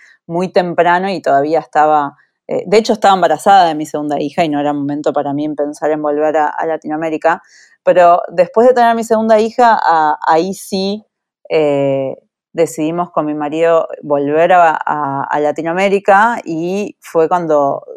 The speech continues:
cuando volvimos a Uruguay que yo tenía pensado volver a,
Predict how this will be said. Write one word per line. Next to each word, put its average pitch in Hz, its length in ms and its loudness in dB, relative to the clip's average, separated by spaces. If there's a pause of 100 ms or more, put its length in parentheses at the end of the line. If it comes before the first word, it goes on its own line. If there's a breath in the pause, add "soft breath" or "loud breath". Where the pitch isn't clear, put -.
(140)
cuando 139 840 -4
volvimos 156 560 -4
a 165 80 4
Uruguay 185 640 2
que 151 120 0
yo 151 400 0 (400 soft breath)
tenía 156 360 -2
pensado 170 720 2
volver 156 460 0
a, - 120 -2